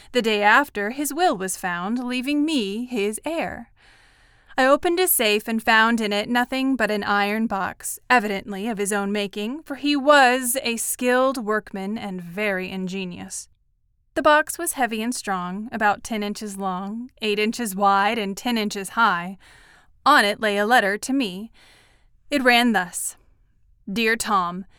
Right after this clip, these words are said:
this box contains a large number of very fine pigeon blood rubies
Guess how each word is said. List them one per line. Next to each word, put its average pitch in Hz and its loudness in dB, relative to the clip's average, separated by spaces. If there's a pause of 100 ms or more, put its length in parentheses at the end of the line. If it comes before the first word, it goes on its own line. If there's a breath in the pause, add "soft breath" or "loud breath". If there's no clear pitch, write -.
(220 soft breath)
this 240 2
box 226 2
contains 262 0
a 220 -4
large 220 2
number 208 0
of 214 -4
very 220 -2
fine 220 2
pigeon 285 -2
blood 233 -2
rubies 214 -6